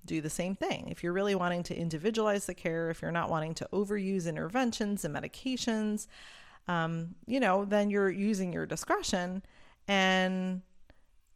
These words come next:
it's just a challenge. It's just really a challenge. And sometimes it's difficult to figure out.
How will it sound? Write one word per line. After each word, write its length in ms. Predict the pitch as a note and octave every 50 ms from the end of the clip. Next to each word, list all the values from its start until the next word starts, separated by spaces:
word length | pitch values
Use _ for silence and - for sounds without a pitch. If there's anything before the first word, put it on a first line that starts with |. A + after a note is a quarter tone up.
| - -
it's 260 | G#3 G#3 - - -
just 380 | - D3+ D3+ D#3 - - - -
a 40 | -
challenge. 640 | - - - - - - - - - - E3 E3 - -
It's 200 | F3+ E3 - -
just 280 | F#3 F3+ - - - -
really 360 | - E3+ F3 E3 E3 F3 E3+
a 60 | D#3+
challenge. 580 | D3+ - - E3+ E3 E3 E3 E3 D#3+ D#3+ D#3 -
And 180 | - F3+ F3+
sometimes 480 | E3+ - F#3 F3+ E3+ E3+ D#3+ D#3+ E3 -
it's 300 | D3+ - - - - - - - E3+
difficult 400 | - F3 E3 - - - D3 D3 -
to 80 | C#3+
figure 360 | C#3 - - E3 D3+ D3 -
out. 360 | G3+ C4+ C#4 B3+ C4+ - -